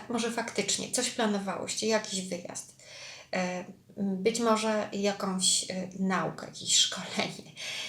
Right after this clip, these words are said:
nie wiem, wchodzenie w, w coś, e, tak zupełnie w nieznane, przeprowadzkę.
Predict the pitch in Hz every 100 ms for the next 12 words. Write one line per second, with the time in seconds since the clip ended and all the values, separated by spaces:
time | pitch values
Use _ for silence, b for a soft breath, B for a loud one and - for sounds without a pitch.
0 | B - 196 196 180 190 - 202 202 214
1 | 214 - - - - 208 - - - -
2 | 220 208 - - - 180 175 175 175 170
3 | - - 190 185 - - - - - 185
4 | 190 202 202 220 208 202 190 - 196 214
5 | 214 208 175 185 - 233 214 214 196 180
6 | - - -